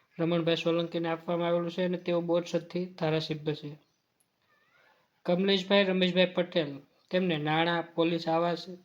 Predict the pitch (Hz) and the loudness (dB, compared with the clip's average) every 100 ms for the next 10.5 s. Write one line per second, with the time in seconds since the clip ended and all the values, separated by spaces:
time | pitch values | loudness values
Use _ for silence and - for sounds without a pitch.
0 | - - 160 170 170 175 - 160 170 160 | -10 2 4 4 0 -8 -4 0 0 0
1 | - 170 170 180 170 170 160 170 165 160 | -2 -2 0 -4 -4 -2 0 0 -2 -2
2 | 175 165 165 170 175 - _ _ _ _ | -4 -2 -2 -2 -4 -14 _ _ _ _
3 | - 160 160 170 175 175 175 170 170 175 | -6 0 0 0 -2 0 -2 -2 -4 -4
4 | 185 160 156 165 170 - 175 175 - 175 | -4 -4 -2 -4 -4 0 0 0 -4 -6
5 | 185 165 156 165 175 175 180 180 160 - | -6 -4 -2 0 0 0 0 -4 -8 -8
6 | 170 185 151 147 156 - 175 165 156 - | -4 -2 -2 -2 -4 -2 -2 -2 -6 -12
7 | _ _ _ _ _ - 175 170 175 165 | _ _ _ _ _ -6 -6 -2 2 2
8 | 165 165 165 165 165 165 185 175 170 165 | 0 -2 0 0 -2 -4 -4 0 0 2
9 | 165 160 165 165 - 180 185 160 156 151 | 0 0 0 -2 -4 -6 -2 0 0 -4
10 | 151 151 147 147 147 | -8 -8 -10 -10 -16